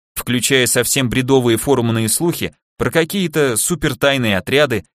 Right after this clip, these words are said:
которые можно нанять для выполнения любой практически невозможной цели,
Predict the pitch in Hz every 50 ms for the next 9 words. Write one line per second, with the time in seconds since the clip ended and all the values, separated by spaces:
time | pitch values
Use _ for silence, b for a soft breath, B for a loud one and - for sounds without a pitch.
0 | _ _ - 95 92 - 113 117 113 113 117 117 113 98 110 110 110 117 113 117
1 | 117 110 107 95 110 110 104 110 104 - 117 113 113 117 110 110 107 104 101 104
2 | 107 107 113 147 156 127 - - 185 - - 156 160 151 - - - - 147 147
3 | 143 143 139 127 120 143 147 143 131 151 151 147 143 - - 139 107 90 80 -